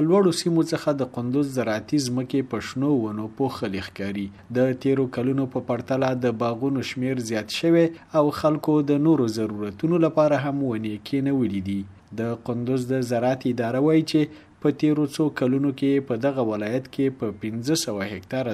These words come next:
ځمکه کې دهقانانو ته باغونه جوړ کړي دي، چې هر کال ترې د قناعت وړ حاصل اخلي.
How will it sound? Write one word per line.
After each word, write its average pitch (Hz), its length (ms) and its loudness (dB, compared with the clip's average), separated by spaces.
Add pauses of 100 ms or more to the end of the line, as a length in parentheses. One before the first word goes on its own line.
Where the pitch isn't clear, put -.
(120)
ځمکه 156 400 -2
کې 147 320 -2
دهقانانو 123 680 -2
ته 127 240 -4
باغونه 101 400 -8
جوړ 123 340 -4
کړي 98 320 -2
دي، 101 140 -4 (300)
چې - 80 -4 (160)
هر 156 200 -2
کال 151 300 2
ترې 151 340 0
د 131 240 0
قناعت 113 400 -4
وړ 107 300 -4
حاصل 110 480 -4
اخلي. 98 340 -8